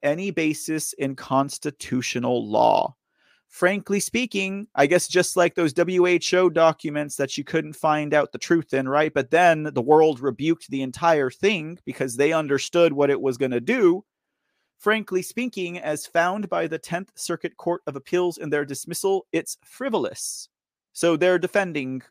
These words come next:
I guess, the lawmakers that, okay, well, maybe they have a, a sound reason for defending the lawmakers that did not stand up for the American people that day, right? That defied their oath of office,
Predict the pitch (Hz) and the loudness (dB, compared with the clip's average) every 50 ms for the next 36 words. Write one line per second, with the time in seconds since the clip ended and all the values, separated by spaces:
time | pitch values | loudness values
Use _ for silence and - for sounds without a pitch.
0 | _ - 139 139 131 135 135 - - 143 147 147 147 151 151 143 135 131 - - | _ -2 -2 0 0 -2 -4 -4 -6 -4 0 0 2 2 2 0 -2 -4 -4 -4
1 | 131 127 120 120 - - - 135 127 120 - - - 143 120 - 147 165 202 233 | -4 -4 -4 -6 -8 -10 -6 -4 -4 -2 -2 -4 -4 -4 -4 -4 -2 -2 -2 -2
2 | 269 277 247 240 226 240 220 214 202 - 160 147 143 139 135 131 _ _ _ _ | 0 2 2 2 2 2 0 0 0 2 4 4 4 2 0 -2 _ _ _ _
3 | _ _ _ _ _ - - - - 185 180 180 180 160 151 160 165 160 139 160 | _ _ _ _ _ -12 -8 -2 2 2 2 2 0 -2 -2 -2 -2 -2 -2 -4
4 | 143 - 156 143 147 - 156 151 151 151 143 143 143 139 139 139 139 135 127 - | -4 -4 -4 -2 -2 -2 -2 -2 -2 -2 -2 0 0 2 2 2 0 -2 -4 -4
5 | 139 131 - 127 117 - 143 139 139 123 - - - 156 143 139 135 135 - _ | -6 -4 -4 -4 -4 -4 -4 -4 -4 -6 -6 -6 -4 -4 -2 0 0 -2 -4 _
6 | - 135 127 123 131 131 131 127 123 117 - 117 117 - - 131 - 113 107 101 | -4 -6 -4 -4 -4 -4 -4 -4 -4 -4 -6 -10 -12 -8 -8 -8 -6 -6 -6 -6
7 | 92 87 - - - - - - - - - 127 139 139 - _ - - - - | -6 -8 -8 -8 -8 -10 -10 -10 -10 -4 0 0 0 0 -2 _ -14 -20 -20 -4
8 | - 143 156 139 135 147 139 - - 165 160 165 170 165 143 151 147 147 - 143 | 2 4 4 4 2 -2 -4 0 4 4 6 4 4 0 -2 -2 -2 -2 -2 -4
9 | 147 135 - 120 120 123 120 113 - - - - - - - - - | -4 -4 -4 -2 0 2 2 2 0 -4 -12 -14 -12 -14 -14 -14 -16